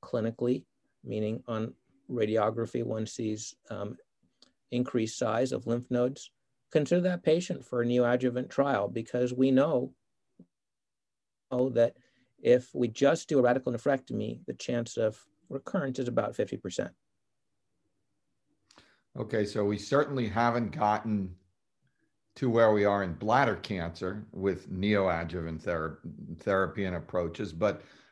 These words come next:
Speaker 2: hopefully as, uh, we move on and new protocols become, um,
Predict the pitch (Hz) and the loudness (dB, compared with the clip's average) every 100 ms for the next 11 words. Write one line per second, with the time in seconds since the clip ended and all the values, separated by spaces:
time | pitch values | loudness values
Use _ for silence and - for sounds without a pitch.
0 | _ 139 139 160 151 139 117 - 104 104 | _ 2 2 0 -2 0 -2 0 0 2
1 | 104 101 95 85 - _ _ _ - 104 | 2 0 -2 -8 -16 _ _ _ -2 2
2 | 104 104 104 120 120 110 110 120 117 95 | 2 2 2 4 4 4 4 4 2 2
3 | 104 113 - 117 117 107 107 101 104 85 | 2 0 2 2 2 0 2 2 2 -2
4 | 95 - 110 95 95 87 82 _ _ _ | -10 -6 -2 0 -2 -4 -10 _ _ _
5 | 95 95 92 90 82 | -4 0 0 0 -2